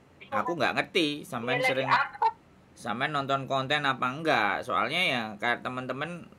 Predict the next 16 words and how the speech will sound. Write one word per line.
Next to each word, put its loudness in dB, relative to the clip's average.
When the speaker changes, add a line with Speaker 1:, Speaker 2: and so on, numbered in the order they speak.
Speaker 1:
mau -2
nyelamatin -2
temennya -2
yang -2
lain 2
ya, -2
nge-share 2
konten 2
aja 0
males 4
gitu -4
loh. -8
Jadi -6
nih 2
ya 2
wis, -4